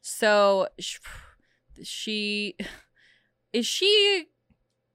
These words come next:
mm, this is awkward. Is she of age?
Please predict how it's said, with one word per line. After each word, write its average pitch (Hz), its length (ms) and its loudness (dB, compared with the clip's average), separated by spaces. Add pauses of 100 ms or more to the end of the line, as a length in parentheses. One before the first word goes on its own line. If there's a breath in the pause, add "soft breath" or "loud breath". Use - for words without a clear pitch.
(120)
mm, 240 340 -4
this 262 160 -8
is 226 120 -6
awkward. 190 560 -2
Is 240 200 -4
she 302 480 -4
of 240 260 2
age? 196 580 -4